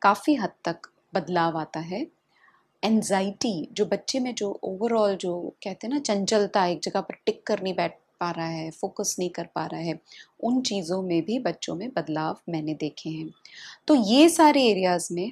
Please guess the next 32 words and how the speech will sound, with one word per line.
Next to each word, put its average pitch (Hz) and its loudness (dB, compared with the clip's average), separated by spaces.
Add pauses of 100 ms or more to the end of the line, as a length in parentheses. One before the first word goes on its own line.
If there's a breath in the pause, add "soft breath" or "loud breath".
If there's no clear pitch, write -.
हमें 175 -2
बदलाव 160 -4 (120)
दिखाई 156 -6
देते 156 -6
हैं। 165 -8 (1080)
कुछ 254 2
अगर 240 6
मैं 254 2
एग्जांपल्स 208 2
बताऊं 202 2 (420 loud breath)
तो 226 0
कुछ 240 -2
बच्चे 226 2
हैं 240 0
जब 202 2
मैंने 196 0
उनके 226 2
साथ 226 0
एसएसपी 208 0
किया 185 0
था, 214 -8
मैंने 220 0
बहुत 247 -2
क्लियरली 202 2
कहा 185 -4
था 190 -4
कि 208 -8
मुझे 202 -2
नहीं 277 2
पता 180 -2
क्या 170 -4
फ़र्क 175 -6